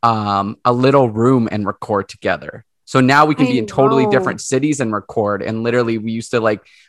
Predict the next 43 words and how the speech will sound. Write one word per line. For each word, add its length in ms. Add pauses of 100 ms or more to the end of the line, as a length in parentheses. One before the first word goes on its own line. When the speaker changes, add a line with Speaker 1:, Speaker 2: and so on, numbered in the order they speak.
(160)
Speaker 1:
did, 260
I 120
feel 160
like 120
we 140
were 140
sharing, 500
were 160
we 160
sharing 300
one 160
mic 260
or 60
were 80
there 100
two 240
mics? 460 (200)
I 100
feel 120
like 120
Speaker 2:
We 20
Speaker 1:
sometimes 300
Speaker 2:
were 60
Speaker 1:
there 100
was 40
just 140
Speaker 2:
sharing 180
Speaker 1:
one 120
Speaker 2:
one 260
Speaker 1:
mic. 260
Speaker 2:
mic 100
for 140
a 140
couple 440
episodes. 920 (1200)
Speaker 1:
No, 180
like, 320
back 260
in 100
the, 120
like, 420
post-grad 680
days. 520